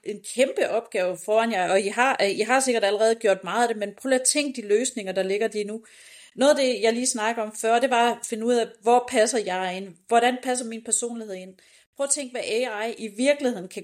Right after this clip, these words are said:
gøre. Vær med til at lave de her analyser. Du skulle bare, øh, for eksempel sidde og tage en snak med, med en af dem, der er udenfor, og høre lidt til, "Nå, hvad tænker du så? Hvad synes du så? Hvordan er din personlighed?" og sådan. Øh, bare, bare at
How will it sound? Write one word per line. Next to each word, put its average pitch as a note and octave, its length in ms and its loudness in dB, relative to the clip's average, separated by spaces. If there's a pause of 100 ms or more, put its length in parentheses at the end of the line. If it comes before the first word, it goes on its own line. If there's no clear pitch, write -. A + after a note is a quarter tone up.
gøre. G#3+ 460 4 (280)
Vær A3 220 4
med A#3+ 160 -2
til C#4 140 -2
at A3+ 100 -2
lave A#3 240 2
de B3 60 -4
her A#3+ 100 -2
analyser. A3 460 -2
Du C#4 180 -4
skulle - 220 -6
bare, A3 380 2
øh, F3+ 60 -2
for - 120 -8
eksempel A3 300 -4
sidde A3+ 180 2
og A3 60 -4
tage A3 220 -2
en G3 80 -8
snak G#3 440 -2
med, F#3 420 -6
med F#3+ 400 -4
en A3+ 180 -2
af G#3+ 80 -2
dem, G3+ 160 -2
der A3 80 2
er G3 40 2
udenfor, B3+ 380 0
og G3+ 200 4
høre A#3+ 220 4
lidt A3 140 0
til, A3+ 140 -6
"Nå, A3 120 -10
hvad A#3 180 -2 (140)
tænker A#3 260 -2
du A#3 180 -4
så? G#3 280 -2
Hvad A3 140 2
synes A3+ 240 -4
du A3+ 140 -8
så? G#3 280 0
Hvordan G#3+ 300 2
er B3 60 0
din G#3+ 200 -10
personlighed?" G#3+ 560 -4
og F3+ 80 -8
sådan. - 180 -12 (560)
Øh, G#3+ 220 6
bare, D#4+ 180 0 (160)
bare C4+ 300 2
at A3+ 60 0